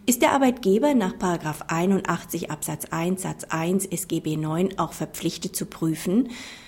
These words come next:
ob der freie Arbeitsplatz mit einem bereits bei ihm beschäftigten schwerbehinderten Menschen besetzt werden kann. Der Vermutung einer Diskriminierung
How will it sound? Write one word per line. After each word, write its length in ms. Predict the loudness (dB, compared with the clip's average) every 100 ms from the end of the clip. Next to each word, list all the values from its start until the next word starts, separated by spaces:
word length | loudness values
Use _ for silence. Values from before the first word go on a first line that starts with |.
| -20 2
ob 160 | 2 4
der 100 | 2
freie 440 | 2 2 4 4
Arbeitsplatz 800 | 2 2 2 2 0 2 0 2
mit 260 | 2 2 0
einem 320 | 2 4 4
bereits 340 | 4 2 2 2
bei 120 | 0
ihm 220 | 2 2
beschäftigten 760 | 4 4 2 0 -6 -6 -4 -2
schwerbehinderten 800 | 2 4 6 6 4 4 2 0
Menschen 400 | 0 0 0 0
besetzt 440 | 2 0 0 -2
werden 300 | 0 0 -2
kann. 360 | -2 -2 -4 -8 -16 -20 -20 -20 -12 -4
Der 100 | -2
Vermutung 520 | 2 6 6 6 2
einer 220 | 2 0
Diskriminierung 920 | 0 0 0 2 2 2 4 4 4